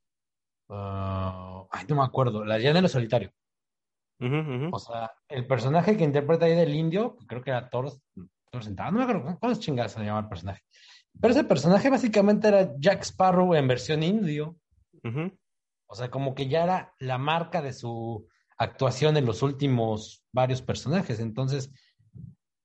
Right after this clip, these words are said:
Speaker 1: de ahí como que básicamente es lo que se estaba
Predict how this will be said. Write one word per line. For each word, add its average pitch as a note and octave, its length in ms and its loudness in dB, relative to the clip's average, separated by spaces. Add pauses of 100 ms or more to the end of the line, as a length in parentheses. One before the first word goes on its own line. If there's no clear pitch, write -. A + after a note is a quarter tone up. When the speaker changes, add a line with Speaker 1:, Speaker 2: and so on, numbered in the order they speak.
(140)
Speaker 1:
de C3 200 4
ahí F3+ 240 4
como A#3 360 4
que B2+ 280 -6 (180)
básicamente D3+ 720 2
es C#3+ 100 -2
lo D#3 180 0
que - 60 -14
se A2+ 120 -10
estaba C#3 500 -2